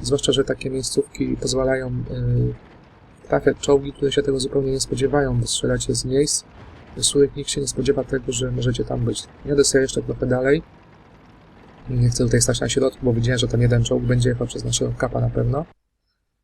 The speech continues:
I teraz ktoś zaczął kapowanie. Jeszcze może tego A M C jakoś trafię tutaj. Może tutaj, o, jest jakiś, jakiś przestrzał, ale, ale nie zdążę tutaj skupić, więc,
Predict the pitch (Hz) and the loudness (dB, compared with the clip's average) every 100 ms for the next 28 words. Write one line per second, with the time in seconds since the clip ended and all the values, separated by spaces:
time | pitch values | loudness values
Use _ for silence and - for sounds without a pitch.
0 | _ - 123 135 131 - - - _ _ | _ -14 -2 0 2 0 -4 -6 _ _
1 | _ 147 127 131 127 123 127 123 117 123 | _ -6 -2 -2 -2 -2 0 2 2 2
2 | 135 165 - - - - - - - - | 0 -2 -6 -20 -20 -20 -18 -14 -10 -10
3 | 131 120 - - 120 - 123 131 - - | -10 -8 -6 -6 -6 -4 -4 -2 -2 -6
4 | - - - 156 - 160 160 - 185 - | -6 -12 -12 -16 -8 -6 -6 -4 -6 -6
5 | _ _ _ _ - 131 127 120 127 120 | _ _ _ _ -18 -14 -12 -10 -12 -12
6 | - 95 - 120 - - - 131 117 - | -10 -6 -6 -8 -8 -10 -10 -10 -8 -6
7 | - 147 - - 139 135 131 123 _ _ | -6 -4 -2 -2 -4 -12 -14 -14 _ _
8 | _ _ _ _ _ _ - 127 123 120 | _ _ _ _ _ _ -4 0 2 4
9 | 123 117 117 113 - - - 117 113 110 | 4 2 2 -2 -4 -6 -4 -2 -2 -4